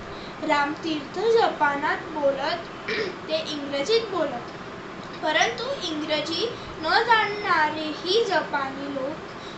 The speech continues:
व्याख्याने ऐकावयास जात. रामतीर्थांच्या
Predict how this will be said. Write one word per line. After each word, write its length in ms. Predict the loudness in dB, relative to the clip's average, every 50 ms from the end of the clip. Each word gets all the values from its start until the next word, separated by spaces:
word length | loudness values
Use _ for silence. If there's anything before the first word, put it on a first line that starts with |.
| -10 -8 -2
व्याख्याने 960 | 0 2 2 2 0 -4 -10 -8 -6 -4 -4 -4 -4 -4 -2 -2 -2 -4 -4 -6 -8 -10 -10 -6 -2
ऐकावयास 1600 | 0 0 0 -2 -4 2 6 6 8 8 6 4 -2 -2 -2 -4 -4 -6 -8 -6 -4 -4 -2 0 2 2 2 2 0 -4 -8 -10 -10 -10 -8 -4 2
जात. 200 | 4 4 4 2 -2 -8 -10 -12 -12 -12 -12 -12 -12 -10 -4
रामतीर्थांच्या 1160 | -4 -2 -2 -2 -4 -6 -6 -6 -6 -6 -8 -8 -10 -8 -8 -8 -8 -8 -6 -2 0 4 4 4